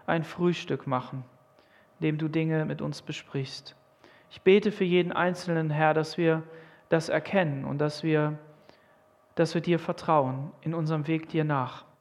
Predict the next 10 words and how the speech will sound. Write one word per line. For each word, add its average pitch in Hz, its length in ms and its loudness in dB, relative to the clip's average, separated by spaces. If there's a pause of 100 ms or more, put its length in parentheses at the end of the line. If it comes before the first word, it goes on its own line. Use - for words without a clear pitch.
(960)
Herr, 185 120 6
ich 175 100 0
danke 208 280 6
dir 185 140 8
aber 165 200 4
auch, - 160 2
dass 175 220 0
du 175 40 -6
die 170 120 0
Vollzahl 170 760 4